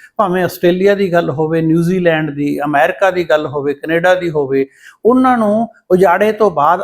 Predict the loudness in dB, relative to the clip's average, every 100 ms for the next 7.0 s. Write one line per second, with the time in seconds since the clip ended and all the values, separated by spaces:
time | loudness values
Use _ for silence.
0 | -2 -2 2 2 4 0 0 -6 -4 -2
1 | -2 0 -2 -2 -4 0 2 2 2 0
2 | 0 -8 -8 -8 _ _ -4 0 2 0
3 | 2 2 2 -2 -4 -4 -4 -2 -2 -4
4 | -6 -4 -2 -2 -2 -4 -6 -8 -18 -20
5 | _ _ _ -4 -2 0 2 2 0 0
6 | 0 0 0 -2 -4 -2 0 0 0 -4